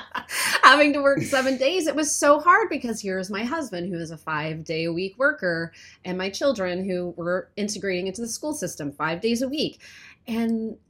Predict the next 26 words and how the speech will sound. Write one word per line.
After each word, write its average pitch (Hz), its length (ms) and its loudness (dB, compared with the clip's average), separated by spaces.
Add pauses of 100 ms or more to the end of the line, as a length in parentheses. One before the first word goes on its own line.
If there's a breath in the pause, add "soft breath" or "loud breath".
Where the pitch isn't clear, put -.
(140)
la-di-da 240 920 0
on 196 120 -4
the 226 80 -2
weekends, - 880 -2
<laughs> - 20 -6
and 175 100 -2
here 135 220 -8
I 156 60 -2
was - 560 -6
working. 208 380 -10 (600 loud breath)
And 240 260 2
then 302 280 4
one 233 240 0
day 185 320 2
I 175 160 -4
just 185 360 -6
thought, 185 240 -6
"You 226 120 -4
know, 240 320 -2
Haley, 196 580 -4 (640 loud breath)
um, 185 440 0 (1080)
you're, 214 480 -2 (120)
you're 196 220 -2
choosing 202 520 -2
this 143 180 -4
job, 131 380 -8